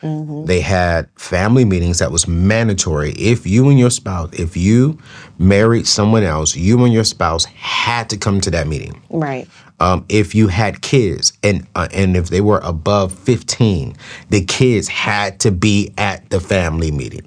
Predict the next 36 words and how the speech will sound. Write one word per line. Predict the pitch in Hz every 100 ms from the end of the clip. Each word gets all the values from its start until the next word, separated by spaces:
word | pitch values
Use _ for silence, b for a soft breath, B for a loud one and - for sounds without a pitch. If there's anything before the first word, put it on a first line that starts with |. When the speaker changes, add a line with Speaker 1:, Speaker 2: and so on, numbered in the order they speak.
| -
Speaker 1:
Right. | 156 151 127 - _ _ _ _ _ - -
Speaker 2:
And | 123 120
I |
was | 135 117
sitting, | 156
I | 127
was | 101
like, | 87
"Man, | 117 104 95
when | 120
is | 151
the | 135
last | 110 104 -
time | 104 98 - -
we |
seen | 90 92
this | 85 -
in |
the | 90
Black | 85 - -
community?" | 76 78 - - _ -
Speaker 1:
Right. | 147 151 156 - B B B
Speaker 2:
You | 113
know, | 107
when | 101 147
have | 143 127
we | 120
sat | - 110
here | 113
and | 101
said, | - 80
"Okay, | 95 104
son, | 85 - 90 90
hey, | - 95 82 -
get | - 92 -
this"? | - -